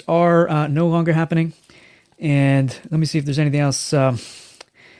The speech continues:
yeah, the cohorts are not happening, and that's probably all we'll mention from there. We now have an Instagram. I'll mention that just briefly,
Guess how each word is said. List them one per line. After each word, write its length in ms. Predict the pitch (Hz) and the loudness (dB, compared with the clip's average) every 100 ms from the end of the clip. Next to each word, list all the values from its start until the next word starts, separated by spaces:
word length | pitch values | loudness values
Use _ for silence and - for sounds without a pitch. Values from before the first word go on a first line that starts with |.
| _ _ _ _ _ _ _ _ | _ _ _ _ _ _ _ _
yeah, 180 | 156 127 | -4 -2
the 120 | 156 | -4
cohorts 340 | - 175 175 | 2 4 4
are 60 | 175 | 2
not 120 | 175 | 2
happening, 440 | 151 160 165 160 156 | 2 2 2 0 0
and 180 | 147 | -2
that's 160 | 151 143 | -2 -2
probably 220 | - 160 | 0 4
all 100 | 160 | 6
we'll 100 | 151 | 6
mention 320 | 147 143 131 | 4 2 0
from 100 | 139 | 0
there. 140 | 139 117 | 2 2
We 100 | 135 | 2
now 140 | 156 165 | 4 4
have 160 | 160 | 4
an 100 | 147 | 4
Instagram. 580 | 185 202 - 170 185 196 | 4 4 2 2 2 0
I'll 120 | 160 | 0
mention 240 | 156 151 160 | 0 2 0
that 100 | 143 | 0
just 160 | 143 | 0
briefly, 400 | 165 175 180 180 | 2 2 2 0